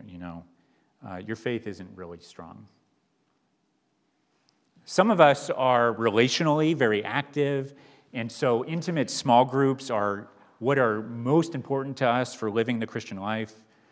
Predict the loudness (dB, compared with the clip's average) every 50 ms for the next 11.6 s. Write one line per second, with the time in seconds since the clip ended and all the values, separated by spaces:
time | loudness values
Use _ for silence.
0 | _ _ _ _ -16 -14 -14 -12 -4 -2 2 2 2 2 4 4 4 4 4 2
1 | -2 2 6 6 6 8 6 6 4 2 2 0 -4 -8 -16 -20 -20 -16 -12 -8
2 | -8 -6 -2 0 0 0 2 0 0 0 0 0 0 0 -2 -4 -4 -4 -2 -2
3 | 0 0 2 2 2 2 0 -2 -4 -2 0 0 2 0 0 -2 -4 -6 -6 -4
4 | -4 -6 -6 -6 -4 -4 -4 -4 -6 -6 -10 -14 -20 _ _ _ _ _ _ _
5 | _ _ _ _ _ _ _ _ _ _ _ _ _ _ _ _ _ _ _ _
6 | _ _ _ _ _ _ _ _ _ _ -4 -2 0 2 2 2 2 2 0 0
7 | 2 4 4 4 6 4 2 0 -4 -6 -2 0 0 0 0 0 -2 -4 -4 -4
8 | -6 -8 -8 -6 -4 -4 -4 -4 -4 -4 -2 -2 -2 -2 -4 -6 -6 -6 -8 -6
9 | -6 -8 -8 -8 -10 -12 -14 -10 -6 -2 -2 -2 -2 -2 -4 -4 -4 -4 -6 -6
10 | -8 -8 -6 -4 -4 -4 -6 -6 -8 -8 -6 -6 -8 -10 -12 -12 -12 -12 -12 -14
11 | -12 -8 -6 -6 -6 -6 -8 -10 -12 -14 -20